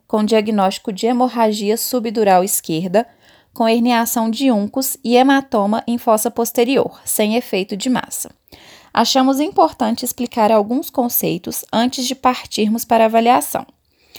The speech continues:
A hemorragia subdural é o acúmulo de sangue nos espaços meníngeos, dura mater e aracnoide, formando um hematoma e geralmente ocorre na sequência de um T C E,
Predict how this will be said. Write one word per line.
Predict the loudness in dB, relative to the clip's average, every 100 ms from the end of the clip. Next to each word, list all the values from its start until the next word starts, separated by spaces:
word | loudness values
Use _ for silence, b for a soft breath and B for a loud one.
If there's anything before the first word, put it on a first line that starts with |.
| B B B
A | 2
hemorragia | 4 4 4 2 2 0
subdural | 0 -4 -6 -4 4 4 4 0 _ _
é | 2
o | 4
acúmulo | 2 0 -4 -4
de | -4 -6
sangue | -4 -2 -2 -4
nos | -6 -6
espaços | -8 0 0 0 -2
meníngeos, | 0 2 0 -4 -8 -12 -2
dura | 2 2
mater | 2 0 -2 0
e | 0
aracnoide, | 0 -2 -2 -2 -2 -6 -18 _ B B B
formando | 2 4 4 0 0
um | 0
hematoma | 0 0 -2 -4 -4 -2 -4 -8 _
e | 0
geralmente | 2 4 4 4 0 -2 -2
ocorre | 0 2 0
na | 0 -2
sequência | -4 -4 -4 -6 -6
de | -6
um |
T | -4 -4
C | 0
E, | 2 2 -2